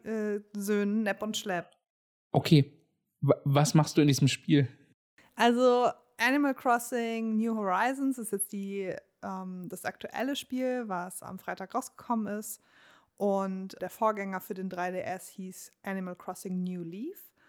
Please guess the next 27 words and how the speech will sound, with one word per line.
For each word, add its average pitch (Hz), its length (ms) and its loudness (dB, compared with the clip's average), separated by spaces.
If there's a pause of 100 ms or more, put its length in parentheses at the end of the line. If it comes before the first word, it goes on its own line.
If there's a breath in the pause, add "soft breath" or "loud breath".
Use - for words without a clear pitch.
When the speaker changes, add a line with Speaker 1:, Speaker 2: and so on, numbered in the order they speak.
(540 soft breath)
Speaker 1:
New 220 180 6
Leaf 247 220 2
habe 214 160 2
ich 226 100 -2
auf 214 80 -6
dem 208 160 -4
drei 196 160 0
D 220 60 0
S 202 180 -4
auch 220 140 -6
schon 196 180 -8
gespielt 226 520 -6
und 190 200 -8 (140)
sehr 196 340 -4
gemocht. 185 580 -8 (140)
Und 190 500 -4 (1000)
bei 208 120 4
beiden 269 460 4
Spielen 254 400 4
geht's 208 200 2
eigentlich 233 280 -4
darum, 208 360 0
dass - 220 -10
du 247 440 0 (680 soft breath)
so 202 160 0
ein 208 100 8
bisschen, 262 840 2